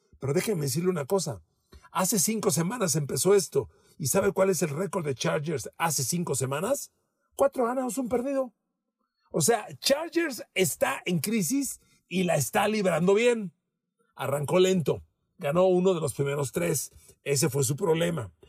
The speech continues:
Le compitió muy bien a Mahomes y Kansas, pero perdió.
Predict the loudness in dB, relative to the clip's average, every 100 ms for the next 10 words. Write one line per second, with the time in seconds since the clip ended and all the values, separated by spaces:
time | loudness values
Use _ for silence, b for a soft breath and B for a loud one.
0 | b b -2 2 2 2 2 2 4 2
1 | 2 4 4 4 -2 -4 b b -2 -2
2 | 0 -2 0 4 4 2 -2 -6 -4 0
3 | 0 0 0 0 -2 -4 0 -2 -2 -4